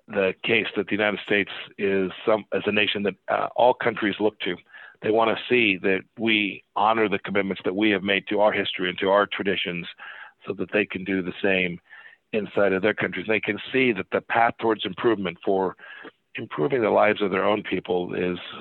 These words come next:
one that America has understood the capacity for our, our little communities,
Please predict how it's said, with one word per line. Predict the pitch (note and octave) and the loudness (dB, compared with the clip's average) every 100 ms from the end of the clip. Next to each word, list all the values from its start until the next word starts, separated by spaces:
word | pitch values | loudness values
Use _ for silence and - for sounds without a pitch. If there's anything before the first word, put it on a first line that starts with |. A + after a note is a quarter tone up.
| - | -10
one | G2+ G#2 G#2 G2 F2 - - _ - | -2 2 2 -2 -8 -14 -20 _ -4
that | G2+ | -2
America | - G#2 A2 A2 - G2+ | -2 2 4 4 2 0
has | G2+ G2+ - | 0 0 -2
understood | G#2+ F#2+ G2 - - A2 F#2+ | -4 -4 -6 -4 2 2 0
the | E2+ | -6
capacity | - - G2 A2 G#2+ G#2 F#2 - | -6 -4 0 0 0 -4 -4 2
for | G2 | 4
our, | F#2+ F#2+ - - - - - | 6 4 0 -12 -14 -14 -8
our | - | -2
little | G#2 D#3 F3 | 2 2 2
communities, | - B2+ A#2+ F#2+ F2 | 0 2 2 2 -2